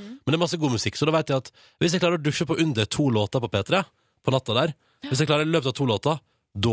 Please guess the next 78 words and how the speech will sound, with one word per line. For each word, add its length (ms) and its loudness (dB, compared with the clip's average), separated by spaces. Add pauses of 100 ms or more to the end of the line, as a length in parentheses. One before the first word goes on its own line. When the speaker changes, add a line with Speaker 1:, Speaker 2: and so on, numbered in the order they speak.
(120)
Speaker 1:
har 100 0
jeg 60 -4
altså 180 -6
så 220 -2
god 180 -4
tid. 140 -2 (420)
Men 160 4
hvis 160 0
jeg 80 -2
skulle 160 -2
skli 160 0
ut 140 0
og 20 -6
bli 80 0
tre, 300 2 (180)
da 240 -8
begynner 240 0
vi 140 0
å 20 -4
se 240 -2
bussen 400 -4
forsvinne 400 -4
forbi 240 -4
huset 220 -6
mitt. 180 -10 (240)
Speaker 2:
Ja. 80 -8 (320)
Speaker 1:
Eh, 240 2
så 160 -4
det, 220 2
og 100 -4
da 80 -2
tenker 160 0
jeg 60 -2
at 20 2
da 80 -2
kan 160 -2
vi 80 -2
bidra 240 2
med 80 0
klokka, 240 -2
ikke 140 -2
sant? 100 -6
Så 60 0
sier 100 2
vi 80 -8
hva 80 2
den 160 2
er, 80 2 (400)
og 160 2
så 180 2 (300)
kan 160 0
du 80 2
da, 240 4
hvis 160 -2
du 80 0
da 80 2
er 160 2
en 80 -4
plass 240 -2
der 80 0
du 80 -2
for 80 -4
eksempel 240 -2
ikke 80 0
har 80 -2
muligheten 240 -2
til 160 0
å 80 -6
se 80 0
på 160 -8
den 80 -4
selv, 240 0 (240)
så 160 -4
kan 160 0
radioen 320 -2
fortelle 400 -2
deg 160 -6 (320)
hvor 140 -10